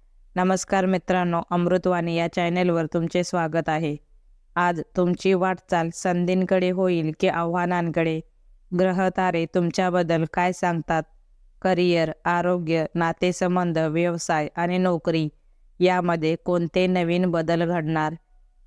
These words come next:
नशीब तुमच्या बाजूने निर्णय देईल का? आजचा दिवस तुमच्यासाठी कोणते नवे संकेत घेऊन आला आहे?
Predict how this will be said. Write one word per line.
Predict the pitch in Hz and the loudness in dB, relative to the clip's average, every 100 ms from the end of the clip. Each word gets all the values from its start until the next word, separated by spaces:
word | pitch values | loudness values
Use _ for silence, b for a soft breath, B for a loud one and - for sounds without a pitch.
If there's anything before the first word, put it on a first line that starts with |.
| - | -2
नशीब | 180 - 190 185 180 | -2 2 2 2 2
तुमच्या | 170 165 180 | 0 0 -2
बाजूने | 170 170 165 175 175 | 0 -2 0 -2 0
निर्णय | 180 175 165 175 175 | 0 0 -2 -2 -2
देईल | 165 165 170 175 | 0 0 2 0
का? | - 160 165 _ _ _ - - 170 | 0 -4 -4 _ _ _ -20 -10 -2
आजचा | 170 160 - 185 | -2 -2 -2 0
दिवस | 175 180 165 165 - | 2 2 2 -2 -2
तुमच्यासाठी | 165 160 175 175 175 156 160 | -2 0 -2 -2 -4 -2 -4
कोणते | - 175 165 156 180 | -2 -2 -2 0 0
नवे | 180 170 170 175 | 0 0 -2 -2
संकेत | 175 170 156 175 | -2 -2 0 0
घेऊन | 175 170 165 170 - | 0 0 0 -2 -2
आला | 165 165 165 | -2 -2 -2
आहे? | 156 156 | -4 -4